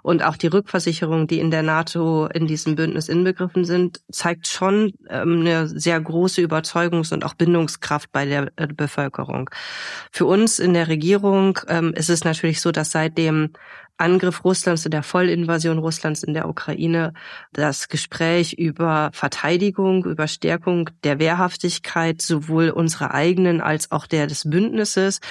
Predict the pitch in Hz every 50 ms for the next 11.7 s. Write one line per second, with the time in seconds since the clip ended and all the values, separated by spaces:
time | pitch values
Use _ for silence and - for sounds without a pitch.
0 | - - - - - - - 170 170 170 156 165 151 147 - 180 160 160 160 170
1 | 160 165 - 156 151 147 139 151 156 156 160 - - 139 147 147 147 135 139 139
2 | 143 147 147 151 147 - 151 143 - - 147 - - 143 - - 160 160 151 143
3 | 135 - - 139 135 - - - - - 135 - - - 69 - - - - -
4 | - - - - - - - - - - - 156 156 151 151 151 147 139 - 143
5 | 143 156 170 170 165 160 - - 160 156 - 151 143 - 147 - - 220 180 -
6 | - 180 165 165 165 160 160 - 156 156 156 - - 165 160 165 160 165 - 143
7 | - - 165 156 151 151 - - 185 - 170 156 - - 170 160 156 151 151 -
8 | - - 151 - - 190 196 190 170 151 147 151 151 147 151 - - 151 - -
9 | 151 151 - - 170 160 - - - - - - - - 170 151 175 175 156 165
10 | 160 170 190 202 196 185 180 175 170 - 170 147 143 147 151 147 151 160 160 160
11 | - - 151 - - 160 - - - 165 165 160 - -